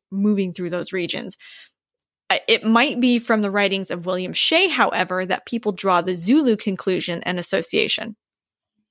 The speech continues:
So, just a, a quick note before I talk about Shaw's writings. He used the racial slur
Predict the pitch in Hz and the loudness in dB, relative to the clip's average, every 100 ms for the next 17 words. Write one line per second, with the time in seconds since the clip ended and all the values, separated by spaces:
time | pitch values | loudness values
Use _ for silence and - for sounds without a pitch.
0 | _ _ _ _ _ _ _ _ - - | _ _ _ _ _ _ _ _ -14 0
1 | 247 226 220 - - - _ _ _ _ | 2 2 0 -8 -20 -20 _ _ _ _
2 | _ _ _ _ _ _ - 294 302 - | _ _ _ _ _ _ 0 2 2 0
3 | 214 - - 226 - 277 247 196 202 - | 0 0 -2 0 2 2 2 0 -2 -6
4 | 220 233 214 233 208 214 208 175 - - | -2 0 2 2 0 2 0 0 -6 -6
5 | - 196 180 185 202 233 294 302 302 - | 0 0 0 0 2 2 2 0 -4 -4
6 | 226 226 220 - 208 214 254 269 262 202 | 0 2 0 -4 -4 2 4 2 0 -4
7 | 196 208 185 196 226 233 226 - 208 202 | -2 -2 0 0 2 0 -2 -2 0 2
8 | 202 | -2